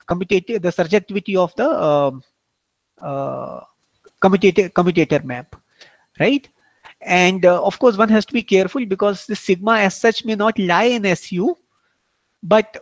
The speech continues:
uh, you can adjust it by multiplying with suitable elements. Yeah, you can, uh, you can just, uh,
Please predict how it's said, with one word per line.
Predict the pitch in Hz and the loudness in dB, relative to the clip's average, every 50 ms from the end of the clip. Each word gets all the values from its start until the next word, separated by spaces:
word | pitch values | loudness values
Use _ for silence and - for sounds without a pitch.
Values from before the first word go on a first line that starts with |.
| _ _ - | _ _ -6
uh, | - 185 185 185 180 180 180 190 | -2 2 4 4 4 4 2 0
you | 208 220 233 | -2 -2 -2
can | 247 247 226 | -2 0 0
adjust | 202 170 160 196 247 233 - _ - | 0 0 2 2 2 2 2 _ -4
it | 226 196 - _ _ - - 117 190 | -4 -4 -6 _ _ -20 -18 -12 -2
by | 175 185 180 185 | 0 2 2 2
multiplying | 175 175 170 170 202 180 180 175 175 180 175 | 2 -2 -2 -2 -4 -4 -2 -2 -2 -2 -4
with | 175 175 165 | -6 -8 -8
suitable | - - 170 - 165 160 151 160 | -10 -12 -6 -4 -2 0 0 0
elements. | 160 160 160 165 165 - - 165 139 127 135 143 - - - _ _ - - - - - _ _ _ _ _ _ _ _ _ _ _ _ _ _ _ _ _ _ _ _ _ _ _ _ _ _ _ _ _ _ _ _ _ - | 0 0 -2 -6 -8 -10 -10 -8 -8 -8 -10 -12 -16 -20 -20 _ _ -16 -16 -16 -16 -18 _ _ _ _ _ _ _ _ _ _ _ _ _ _ _ _ _ _ _ _ _ _ _ _ _ _ _ _ _ _ _ _ _ -6
Yeah, | 180 226 254 - | -4 -4 -2 -4
you | 185 185 | -6 -8
can, | - 202 185 175 - 170 | -8 -8 -10 -12 -10 -6
uh, | 165 156 | -4 -4
you | 156 170 180 175 | -4 -6 -8 -8
can | - 190 170 | -8 -4 0
just, | 190 202 - - - | 0 0 0 0 -2
uh, | 190 180 160 156 | -6 -6 -6 -6